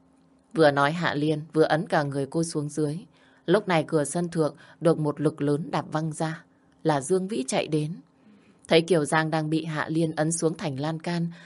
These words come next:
anh ta vội vàng chạy đến, kéo Hạ Liên, hất văng cô ta ra xa. Kiều Giang thấy đầu óc của mình bắt đầu có chút quay cuồng.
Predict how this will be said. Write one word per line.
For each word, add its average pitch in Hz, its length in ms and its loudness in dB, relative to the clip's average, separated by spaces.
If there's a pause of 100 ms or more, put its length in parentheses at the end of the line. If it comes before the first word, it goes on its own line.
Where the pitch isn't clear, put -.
(260)
anh 160 180 2
ta 165 140 2
vội 156 220 0
vàng 147 240 -2
chạy 160 180 -2
đến, 151 260 0 (260)
kéo 160 180 4
Hạ 214 200 -2
Liên, 170 280 -2 (280)
hất - 220 2
văng 202 200 2
cô 170 140 0
ta 170 180 4
ra 160 160 0
xa. 160 320 -6 (1000)
Kiều 156 200 4
Giang 151 260 2
thấy 151 180 -2
đầu 160 140 0
óc 202 220 -2
của 151 120 -2
mình 135 260 -6
bắt 196 180 -4
đầu 143 160 0
có 156 140 -4
chút 220 220 -8
quay 202 200 -4
cuồng. 147 340 -4